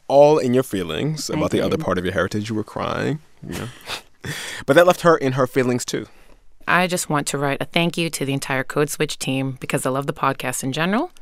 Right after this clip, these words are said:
Speaker 3: and the app about Puerto Rico is especially amazing and devastating in the best kind of way. When Shireen broke down at the end of that episode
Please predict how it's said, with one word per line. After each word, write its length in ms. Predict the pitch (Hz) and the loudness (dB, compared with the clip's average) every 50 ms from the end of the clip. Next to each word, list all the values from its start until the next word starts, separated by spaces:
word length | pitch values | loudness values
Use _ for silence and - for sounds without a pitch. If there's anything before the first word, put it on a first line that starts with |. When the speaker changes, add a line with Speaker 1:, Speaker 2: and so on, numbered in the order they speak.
| - - | -8 -2
Speaker 3:
and 160 | - 156 151 | 0 0 2
the 80 | 147 147 | 2 2
app 100 | 147 - | 0 0
about 260 | 147 135 147 131 - | -2 -2 -2 -2 -2
Puerto 180 | - - 139 143 | -2 -4 -2 0
Rico 460 | 156 190 190 - 233 220 214 214 208 - - | 0 0 0 2 2 2 2 2 0 -2 -2
is 240 | 156 147 143 135 - | -4 -2 -2 -2 -4
especially 500 | - - - - 165 160 151 - 175 165 | -6 -6 -4 -2 -2 0 0 0 -2 -4
amazing 580 | - - 156 165 165 160 151 165 160 156 156 - - - - - - - - | -4 -4 -4 -2 -2 0 0 0 0 0 -2 -6 -10 -14 -14 -14 -14 -12 -4
and 200 | - 185 185 190 | 0 2 2 4
devastating 680 | 180 156 143 - - - 151 147 147 147 143 139 - - - | 2 0 0 0 0 2 2 2 2 0 -2 -4 -4 -2 0
in 80 | 151 | 0
the 40 | 143 139 | 0 0
best 240 | - 127 - - | -2 -4 -4 -4
kind 180 | - 135 139 139 | -4 -4 -4 -4
of 80 | 139 - | -4 -4
way. 280 | 127 127 131 139 139 - - - - - - - - - - _ - - | -4 -4 -4 -6 -10 -12 -18 -20 -20 -20 -20 -20 -20 -20 -20 _ -6 0
When 160 | 185 196 208 | 2 2 2
Shireen 400 | - - 233 262 311 339 320 269 | 2 0 -2 0 0 0 0 0
broke 220 | - 180 170 - | 0 -2 -4 -2
down 240 | - 170 156 147 143 | -2 -2 -2 0 -2
at 80 | 143 - | -2 -2
the 100 | 147 147 | -4 -4
end 100 | 160 160 | -4 -4
of 80 | 160 147 | -2 -2
that 140 | 143 - - | -2 -2 -4
episode 580 | 139 - - 147 - - 147 143 139 139 135 | -4 -4 -4 -4 -2 -2 0 0 0 0 -4